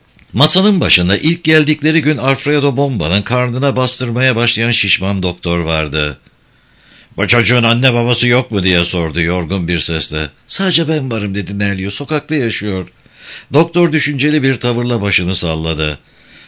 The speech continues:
"O halde seninle konuşmam gerekiyor." dedi. Elini uzatarak adının Anselmo olduğunu söyledi. "Alfredo Bomba çok hasta." dedi. "Kısa bir süre içerisinde ölecek." "Buna göz yumamam." dedi Nelio.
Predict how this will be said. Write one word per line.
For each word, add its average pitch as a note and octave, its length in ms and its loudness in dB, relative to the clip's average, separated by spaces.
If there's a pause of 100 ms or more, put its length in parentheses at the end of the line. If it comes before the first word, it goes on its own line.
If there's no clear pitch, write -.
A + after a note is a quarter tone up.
(100)
"O F#2 120 2
halde F#2+ 260 4
seninle F#2+ 420 2
konuşmam E2 540 -2
gerekiyor." E2 540 0
dedi. D#2 360 -4
Elini C#3+ 260 2
uzatarak C3+ 600 0 (100)
adının A#2+ 380 -2
Anselmo G#2+ 600 0
olduğunu E2+ 400 -2
söyledi. D2+ 580 -4 (680)
"Alfredo D3+ 540 4
Bomba D3+ 300 4
çok B2+ 220 0
hasta." F#2 360 0
dedi. D#2+ 340 0
"Kısa D3 320 2
bir D3 120 4
süre C#3 280 0
içerisinde A2+ 560 0
ölecek." F2 540 2 (720)
"Buna D#3+ 200 2
göz E3 320 2
yumamam." E3+ 440 0
dedi A#2+ 240 0
Nelio. G#2 440 0